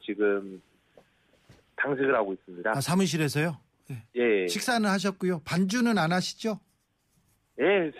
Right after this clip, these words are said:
Speaker 1: 당연히 반주는 안 했습니다.
Speaker 2: 네, 네. 저기
Speaker 1: 아, 예.
Speaker 2: 제주도에서 태어나셨어요? 제주도에 얼마나 사셨어요?
Speaker 1: 예, 제-,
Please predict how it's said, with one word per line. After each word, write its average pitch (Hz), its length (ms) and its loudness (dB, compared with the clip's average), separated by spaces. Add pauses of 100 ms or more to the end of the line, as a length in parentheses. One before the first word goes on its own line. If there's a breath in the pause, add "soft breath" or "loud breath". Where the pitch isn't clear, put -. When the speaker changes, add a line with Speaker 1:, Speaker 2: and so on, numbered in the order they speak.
(220)
Speaker 1:
당연히 160 240 0
반주는 127 300 -2
안 110 120 0
했습니다. 117 340 -2
Speaker 2:
네, 170 120 0
네. 127 120 -4 (320 loud breath)
저기 240 460 2
Speaker 1:
아, 208 40 4
예. 160 160 0
Speaker 2:
제주도에서 240 1500 2
태어나셨어요? 208 640 2
제주도에 196 600 2
얼마나 202 480 2
사셨어요? 175 480 0
Speaker 1:
예, 190 60 -10
제-, - 140 -8